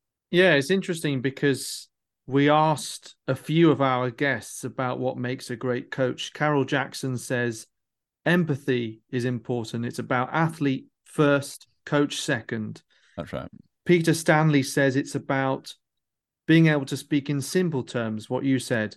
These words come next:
Speaker 1: being able to relate what you're doing to the athlete.
Speaker 2: Yeah.
Speaker 1: In some cases, being able to achieve multiple successes. So he was asked, okay, once he'd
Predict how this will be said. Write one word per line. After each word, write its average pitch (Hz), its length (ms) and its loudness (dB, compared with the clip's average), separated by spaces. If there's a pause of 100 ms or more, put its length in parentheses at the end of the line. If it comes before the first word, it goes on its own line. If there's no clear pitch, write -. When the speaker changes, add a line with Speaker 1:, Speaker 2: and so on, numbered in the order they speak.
(140)
Speaker 1:
being 147 200 4
able 135 220 2
to 135 140 -6
relate 143 520 2
what 135 140 -2
you're 131 120 -2
doing 131 340 -2
to 131 120 -8
the 127 140 -4
athlete. 117 580 -8 (280)
Speaker 2:
Yeah. 78 220 -10 (100)
Speaker 1:
In 147 160 2
some 156 260 4
cases, 143 400 0
being 151 240 0
able 147 240 0
to 147 180 0
achieve 160 380 0
multiple 165 460 -2
successes. 123 720 -6
So 127 220 0
he 131 180 0
was 127 180 0
asked, 135 460 0 (400)
okay, 135 520 2 (240)
once 147 320 0
he'd 135 220 -2